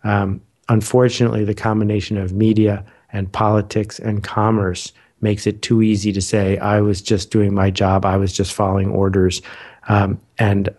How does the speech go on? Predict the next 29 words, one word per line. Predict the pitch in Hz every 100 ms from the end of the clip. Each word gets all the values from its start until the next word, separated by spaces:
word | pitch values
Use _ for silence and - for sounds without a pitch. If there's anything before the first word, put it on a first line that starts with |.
| _ -
I | 95
hope | 90 123 113 -
that | - 107
we | 107
can | 107 101
get | 107 -
ever | 113 101 104
closer | - - 101 - 104
to | 107
a | 85
place | 95 - 95 92 - - - - _
where | 110 104
people | 107 101 101
can | 107
say, | 95 98
"Yeah, | 95 107 98
I | 98
did | 95 98 98
that | 98 101
and | 98
I | 92
take | 92 101 92
responsibility." | 98 - 92 90 95 98 92 92 85 - - - -
Because | - 107 104
if | 104
they | 98
do | 92 110
say | 113 - 127 117
that, | 98 90